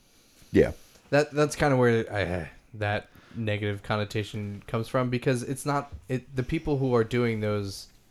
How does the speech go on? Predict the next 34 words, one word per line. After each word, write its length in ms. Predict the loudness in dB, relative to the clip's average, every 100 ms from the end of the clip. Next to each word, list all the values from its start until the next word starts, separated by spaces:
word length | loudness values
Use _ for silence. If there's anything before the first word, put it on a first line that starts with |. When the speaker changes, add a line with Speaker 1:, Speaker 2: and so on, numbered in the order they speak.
| _ -20 -20 _ _ -16
Speaker 2:
slightly 460 | -2 2 2 2 -2
higher 400 | 0 0 2 0
level 280 | -2 -2 -2
jobs 380 | 0 -2 -4
and 80 | -10
stuff 200 | -10 -8
like 140 | -8 -4
that, 300 | -4 -4 0
they're 160 | 2
not 220 | 4 2 2
the 80 |
ones 260 | 2 2 0
who 80 | 0
are 140 | 0 -2
going 400 | -4 -2 -4 -8
to 320 | -8 -6 -8
abuse 340 | -8 -8 -8 -10
that 180 | -14 -16
system. 340 | -18 -20 -20 _ 4
Speaker 1:
Yeah. 200 | 6 6 2 _ _ _ -12
Speaker 2:
Um, 380 | -4 -2 -2 -4
and 340 | -4 -4 -2 -2
this, 300 | -4 -4 -12 _ _ _ _ _ _ _ -20 -20 -20 -20 -20 -20 -20 -12 0
it 180 | 0 4
sounds 320 | 4 4 4
classist. 680 | 4 4 4 4 2 0 -14 -18 -2
It 120 | 4
is 180 | 6 4
classist 600 | 2 0 0 -10 -12 -10 -4
because 460 | 0 4 4 2 -8 _ _ _
that's 320 | 4 4 4
how 260 | 0 2 2
that 360 | 2 0 -2 -6
works. 520 | -2 -2 -2 -8